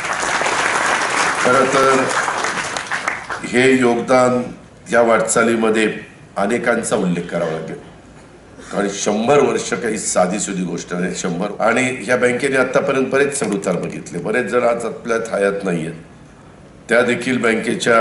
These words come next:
हयात नसणाऱ्या मान्यवरांचं, त्या त्या काळात बँकेचे चेअरमन, व्हाईस चेअरमन, संचालक बोर्ड, अधिकारी, कर्मचारी, जे जे कोणी मान्यवर होऊन गेले,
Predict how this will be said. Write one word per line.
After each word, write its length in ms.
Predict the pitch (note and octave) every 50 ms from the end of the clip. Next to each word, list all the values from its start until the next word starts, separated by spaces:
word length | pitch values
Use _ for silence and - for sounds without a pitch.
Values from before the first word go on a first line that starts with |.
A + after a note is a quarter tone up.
| A2 G2 - - - - - - - -
हयात 300 | G2+ G#2 A2 A2 F#2+ F2
नसणाऱ्या 580 | G2 G#2 G2 - - - A2+ A2 A2 G#2+ F#2+ F2 - - - - - - - - - - - - - - - - - - - - -
मान्यवरांचं, 840 | - G2+ A2 A2 A2 B2 B2 B2 A#2 A2 G2 F#2+ - - F2+ E2 - - - - - - - - - - - - - - - -
त्या 100 | G2+ G2
त्या 180 | G2 - A2
काळात 380 | G2+ - G#2 G2+ G#2 G#2 F#2+ F2
बँकेचे 400 | F#2+ F#2+ F2+ F2+ G2+ F#2+ G2 F#2+
चेअरमन, 500 | F2 - G#2+ G2+ F#2+ G2 G#2+ G#2+ G#2+ G#2+
व्हाईस 280 | G2 F#2 F#2+ G2 F#2+ -
चेअरमन, 380 | A2 G#2 G2 G2+ G#2+ G#2+ G#2+
संचालक 500 | G2+ - - F#2 F2 - G#2 G2+ G2 G2+
बोर्ड, 400 | F#2+ F2+ F2+ G2+ G2+ G#2 G#2 G2 G2 G2 - - - - - - - - -
अधिकारी, 500 | - F#2+ - - - G#2+ G#2+ G#2 D3+ G#3+
कर्मचारी, 720 | - - G2 G2 G2 G2+ G2+ F2+ - G2+ G2 F#2+ G2+ G2+ G2 F#2+ - - - - - - - - - - - - - - -
जे 160 | - D3 D3
जे 140 | D3 D3 D#3
कोणी 560 | - - D3 C#3+ C3+ C#3 C3+ B2+ A#2+ - - G2+
मान्यवर 360 | G#2+ G#2+ G#2+ G#2+ A2 A2 A2
होऊन 320 | G#2 - G2+ G2+ G2+ G#2 G2+
गेले, 260 | G#2 G2+ G2 G2